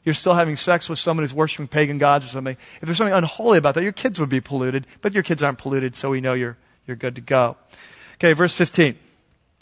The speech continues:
"However, if the unbeliever leaves, if they don't want in this marriage anymore, they, they can't take your new commitment to Christ, your new value system,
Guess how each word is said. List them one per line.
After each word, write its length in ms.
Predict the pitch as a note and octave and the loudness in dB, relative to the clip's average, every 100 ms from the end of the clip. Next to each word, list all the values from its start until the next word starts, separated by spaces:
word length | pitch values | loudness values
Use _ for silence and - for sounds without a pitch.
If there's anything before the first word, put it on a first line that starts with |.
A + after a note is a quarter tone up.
| - - | -16 -2
"However, 440 | F#3 A#3+ F#3+ D3 | 2 4 4 2
if 160 | E3 - | 2 0
the 100 | G3+ | 2
unbeliever 600 | A3 G#3 G#3 F#3+ D3+ D3 | 2 6 6 6 6 4
leaves, 460 | E3 C4 F3+ A#2+ C#3 | 4 4 4 2 -2
if 100 | - | 2
they 100 | E3+ | 4
don't 160 | F#3 | 4
want 240 | F3+ F3 F#3+ | 4 2 2
in 140 | G3+ | 0
this 180 | G3 F3+ | 0 0
marriage 400 | F#3+ A3 G3+ C#3+ | 0 2 0 -2
anymore, 400 | C#3 B2 A#2+ B2 | -2 -2 -2 2
they, 260 | D#3 D#3+ - - - | 2 2 -2 -20 -4
they 120 | E3 E3 | 2 2
can't 300 | G3+ G#3 - | 4 2 2
take 280 | G#3+ A3+ | 2 2
your 100 | E3+ | 2
new 140 | D#3 C#3 | 0 -2
commitment 420 | D#3 D3+ C#3+ C3+ | -2 -4 -4 -10
to 80 | - | -4
Christ, 540 | D#3 D3 D3+ - - | 0 2 0 -6 -8
your 100 | C#3+ | -6
new 160 | C#3+ C#3+ | -4 0
value 340 | C#3+ D3+ D3 | 2 2 0
system, 580 | - D3+ - D#3 C#3+ | -4 -8 -6 -4 -4